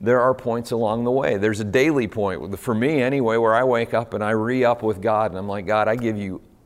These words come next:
all of it again today. I choose you. I want what you want more than I want what I want." But then as I learn more about myself and more about him, I give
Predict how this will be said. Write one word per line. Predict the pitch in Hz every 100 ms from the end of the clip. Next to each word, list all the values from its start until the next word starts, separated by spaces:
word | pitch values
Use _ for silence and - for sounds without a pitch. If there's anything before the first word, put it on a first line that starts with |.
| -
all | 110 104
of | 98
it | 98
again | - 95 95 98 95
today. | 101 92 90
I | 85 98
choose | - - 120 120 120 - - -
you. | 101 107 90 82 - -
I | 98
want | 107 110
what | 110 107
you | 110
want | 110 104
more | 104 101
than | 101
I | 95
want | 95 104
what | 110 101
I | 98
want." | 95 90 87 98 - _ _ _ _ _ _ _ _ -
But | 131
then | 143 156 143
as | 131
I | 127
learn | 127 135 131
more | 131 139
about | 143 120 113
myself | 104 101 - 98 98 92 92 - _ _ _ _ _ _ _ _ _
and | 120
more | 127 135 139
about | 127 123 113
him, | 131 135 107
I | 107
give | 117 127 110 92